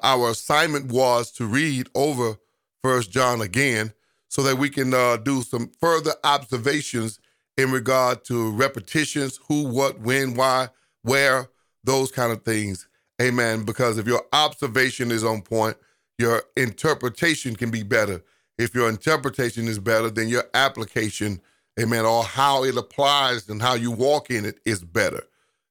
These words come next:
Glory to God. Amen. First John chapter two, verse eighteen through twenty-nine says, "Little children, it is the last hour, as you have heard that the Antichrist is coming.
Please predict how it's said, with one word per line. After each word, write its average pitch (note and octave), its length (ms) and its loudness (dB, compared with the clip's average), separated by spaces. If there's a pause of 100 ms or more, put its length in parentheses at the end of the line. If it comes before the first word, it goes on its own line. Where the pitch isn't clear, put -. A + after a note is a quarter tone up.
Glory C3+ 320 4
to B2+ 140 -4
God. A2 380 2 (120)
Amen. A#2+ 380 0 (520)
First F#3+ 300 2
John C3 280 2
chapter F3 360 -2
two, C3+ 240 -4
verse B2+ 380 -2
eighteen C#3+ 480 -2
through C#3 140 -4
twenty-nine B2+ 560 -2
says, B2+ 240 -2
"Little E3+ 220 0
children, B2+ 500 -4 (580)
it D#3 180 0
is D#3 220 0
the C3 120 2
last D#3+ 580 0
hour, A#2+ 580 2 (160)
as A#2+ 240 0
you C3+ 120 -2
have B2 180 0
heard C3+ 480 0 (340)
that C3 200 2
the C3 200 -2 (100)
Antichrist D3 840 2 (100)
is C#3 340 2
coming. A2 460 -2